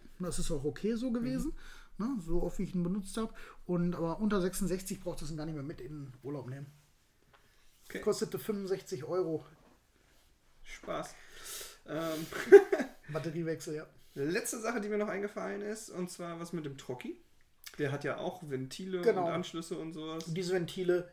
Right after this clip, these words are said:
Speaker 1: die würde ich auch einfach mal jährlich reinreichen.
Speaker 2: Okay.
Speaker 1: Ne? Dann spülen wir die durch, wir, äh, ähm, nehmen die einmal auseinander, setzen die wieder zusammen, reinigen die bei Bedarf. Ne? Das ist immer ganz wichtig. Da sind auch ein, zwei Dichtungen drin. Ne? Es gibt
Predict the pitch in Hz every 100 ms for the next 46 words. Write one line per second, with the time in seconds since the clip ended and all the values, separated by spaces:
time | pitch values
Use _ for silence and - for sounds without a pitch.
0 | - 147 151 143 143 143 147 - 131 131
1 | 110 113 113 107 - - 113 - 104 -
2 | 123 - - 139 - - 143 - - -
3 | 127 123 - 175 156 143 131 151 165 -
4 | 143 139 135 135 131 131 127 127 131 127
5 | 123 - 123 131 131 123 131 117 - 120
6 | 123 123 117 117 - 120 113 127 113 113
7 | 123 - 113 113 107 107 117 - - -
8 | 101 101 92 95 110 - 101 107 117 -
9 | 104 95 98 113 117 - 117 - - -
10 | - - - 135 139 143 135 135 117 131
11 | 113 110 117 - 131 131 123 123 - -
12 | - - 131 - - - - 302